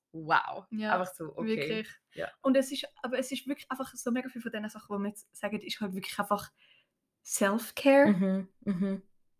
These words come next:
Speaker 1: Ja.
Speaker 2: Und, und ich glaube, die meisten, oder die einen Leute wissen gar nicht, dass das so wichtig
Speaker 1: Mhm.
Speaker 2: wäre für ihr eigenes Wellbeing.
Speaker 1: Mhm.
Speaker 2: Letztens hat auch mal jemand zu mir gesagt, so, ja, weisst,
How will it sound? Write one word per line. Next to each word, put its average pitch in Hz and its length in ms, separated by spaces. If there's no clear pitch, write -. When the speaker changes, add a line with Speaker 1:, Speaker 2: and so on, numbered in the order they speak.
Speaker 1:
Ja. - 320
Speaker 2:
Und, 233 240
und 240 240
ich 226 180
glaube, 240 180
die - 260
meisten, 220 380
oder 214 160
die 208 140
einen 214 200
Leute 214 300
wissen 214 400
gar 208 260
nicht, 208 240
dass 226 200
das 233 180
so 202 220
wichtig 220 360
Speaker 1:
Mhm. 214 60
Speaker 2:
wäre 220 220
für - 160
ihr 220 220
eigenes 214 640
Wellbeing. 220 840
Speaker 1:
Mhm. 202 120
Speaker 2:
Letztens 233 300
hat - 60
auch 208 80
mal 214 80
jemand 214 200
zu - 100
mir 208 60
gesagt, 202 220
so, - 80
ja, 196 240
weisst, 202 280